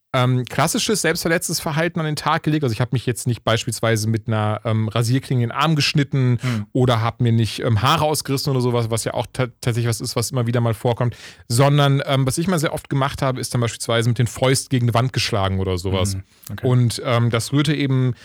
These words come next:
Speaker 1: das ist so eine, so eine, das rührte eben aus so dieser Selbstgeiselung heraus her, weil man eben, oder, oder ich in dem Fall einfach so unfassbar sauer auf mich selbst war, nicht funktioniert zu haben und nicht eben,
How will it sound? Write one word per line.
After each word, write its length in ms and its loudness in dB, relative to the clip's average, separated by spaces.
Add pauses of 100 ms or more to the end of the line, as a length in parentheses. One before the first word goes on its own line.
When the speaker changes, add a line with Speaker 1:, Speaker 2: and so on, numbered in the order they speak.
(140)
Speaker 1:
das 100 -4
ist 100 0
so 60 2
eine, 200 2
so 120 0
eine, 160 4
das 160 0
rührte 180 2
eben 100 2
aus 120 2
so 80 2
dieser 200 4 (140)
Selbstgeiselung 1080 0
heraus 540 2
her, 300 6
weil 120 2
man 120 2
eben, 400 0
oder, 200 0
oder 160 2
ich 140 -2
in 100 0
dem 180 4
Fall 320 2 (260)
einfach 220 6
so 100 -2
unfassbar 380 2
sauer 220 6
auf 160 4
mich 120 2
selbst 320 4
war, 100 2
nicht 160 0
funktioniert 500 2
zu 200 -2
haben 320 2
und 80 -2
nicht 220 -4
eben, 380 2